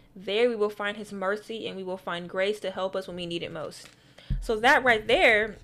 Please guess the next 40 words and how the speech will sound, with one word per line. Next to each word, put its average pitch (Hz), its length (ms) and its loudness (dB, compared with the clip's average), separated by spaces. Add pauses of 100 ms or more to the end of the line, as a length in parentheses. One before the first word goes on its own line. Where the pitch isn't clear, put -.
(500)
is, 233 280 4
once 262 240 -2
again, 240 300 0
proves 233 320 -2
that 185 200 -2
one, 196 200 -4 (100)
God 190 260 2
is 208 120 -6
never 180 220 -4
far 208 240 0
away. 190 420 0 (480)
Jesus 233 380 -2
is 202 80 -12
never 196 220 2
far 214 220 2
away. 190 300 4
He's 214 180 -8
right 202 300 2
there. 185 320 0 (340)
Jesus 294 480 2 (320)
Jesus 247 340 2
did 208 220 4
it. - 160 -2
He, 233 320 -2
he 262 160 -2
lived 226 240 2
a 196 40 2
perfect, 214 420 -2
sinless 214 480 -4
life. - 400 -4 (340)
We 285 180 4
can't. - 500 -8
We 220 120 -6
never 226 300 4
will. 180 320 2
We're 185 160 -2
just - 340 -12
sin-, 202 400 -4
sinful 233 540 0
people. - 500 -6